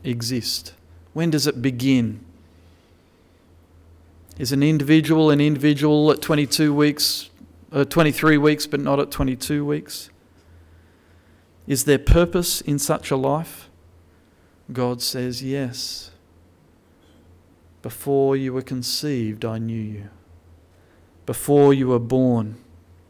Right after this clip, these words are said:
I knew my plans for you." It's true for all of us, whatever age we are. God knew us before we were conceived,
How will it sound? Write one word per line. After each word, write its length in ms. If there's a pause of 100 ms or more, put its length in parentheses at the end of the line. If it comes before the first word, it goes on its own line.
(720)
I 120
knew 360
my 180
plans 500
for 120
you." 300 (1300)
It's 260
true 380
for 200 (180)
all 200
of 100
us, 280
whatever 420
age 320
we 160
are. 320 (1900)
God 380
knew 220
us 260 (580)
before 560
we 120
were 120
conceived, 760